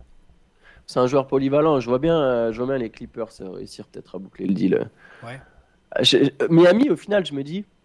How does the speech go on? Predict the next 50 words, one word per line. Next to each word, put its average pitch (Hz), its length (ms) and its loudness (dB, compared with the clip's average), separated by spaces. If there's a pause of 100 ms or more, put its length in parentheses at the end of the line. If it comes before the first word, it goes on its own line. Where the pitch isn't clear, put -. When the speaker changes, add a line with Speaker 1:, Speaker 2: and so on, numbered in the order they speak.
(160)
Speaker 1:
le 143 220 -2
Heat, - 300 -8 (480)
bien 127 100 -2
sûr 170 200 -6
qu'ils 127 140 -12
vont 123 100 -2
être 123 60 -4
dans 123 60 -2
la 120 100 0
discussion, 143 480 -10
mais 113 240 -6 (1400)
est-ce - 120 -8
que 196 100 2
le 120 280 0
Heat 170 200 -8
va 110 120 4
vouloir 120 260 2
lâcher 120 460 -2
un 156 160 2
asset 170 400 -2 (960)
pour 120 180 -2
avoir 117 260 0
Brogdon 131 580 -2 (120)
des 127 180 -4
Blazers 135 640 -4 (220)
quand 117 160 -8
t'as 123 140 -4
pas 131 160 -4
eu 127 80 -4
Lillard, 123 380 -6
quoi ? - 200 -16 (300)
C'est 120 180 -8
genre, 123 240 -4
ah 143 120 0
bah, 107 400 0 (300)
là, 143 100 0
ils 131 80 -2
Speaker 2:
Ouais. 120 60 -6
Speaker 1:
ont 117 80 -6
pas 143 160 -2
voulu 147 220 -4
nous 143 100 -6
donner 135 240 -6
Lillard, 151 380 -2
mais 107 400 -8
ils 123 100 -12
nous 123 140 -8
ont 123 40 -8
donné 120 220 -8
Brogdon 131 360 -6